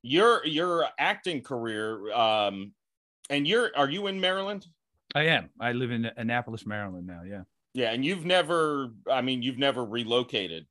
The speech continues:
Speaker 1: to L A or New York, correct?
Speaker 2: No, no, I haven't. You know, and it hasn't made it di-, uh, difficult in a sense. Yeah. Because, you know, I'm not there. I'm not in the mi-, center of it. But, um, you know, for somebody <laughs> who comes from Maryland, my, you know,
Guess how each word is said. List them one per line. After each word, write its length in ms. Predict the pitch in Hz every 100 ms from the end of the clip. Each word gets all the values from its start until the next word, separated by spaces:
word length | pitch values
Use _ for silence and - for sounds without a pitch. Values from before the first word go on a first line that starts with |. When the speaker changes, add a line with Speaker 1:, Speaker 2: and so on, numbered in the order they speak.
| -
Speaker 1:
to 560 | 104 95 92 90 87 90
L 220 | 101 101
A 160 | 95 95
or 120 | 87
New 100 | 90
York, 300 | 92 82 69 -
correct? 280 | 90 95
Speaker 2:
No, 360 | 185 190 151 147 123
no, 120 | 135
I 80 | 147
haven't. 380 | 156 123 123
You 80 | 185
know, 120 | 226
and 120 | 190 202
it 120 | 175
hasn't 340 | 175 175 175
made 180 | 165 165
it 120 | 143
di-, 160 | 147 143
uh, 160 | 139
difficult 520 | 127 165 175 - 175 - _ 196
in 120 | 165 180
a 40 |
sense. 320 | - 151 139
Yeah. 220 | 135 135 139 _ _
Because, 300 | 123 123 120
you 60 | 135
know, 100 | 135
I'm 120 | 123
not 200 | 135 110
there. 240 | 123 120 120
I'm 140 | 113
not 140 | 127
in 60 | 123
the 40 | 113
mi-, 140 | 110
center 360 | - 143 139 151
of 100 | 175
it. 120 | 185 _ _ - - - _ _ 127
But, 420 | 117 127 117 - -
um, 540 | 127 117 113 113 110 104 _ _ _ _ 110 - _ _
you 160 | - 135
know, 160 | 110 98
for 120 | 127
somebody 340 | 180 170 156
<laughs> 20 |
who 100 | 135
comes 220 | - 170 -
from 140 | 135
Maryland, 380 | 143 151 123 110
my, 140 | 113 - -
you 120 | 127
know, 180 | 92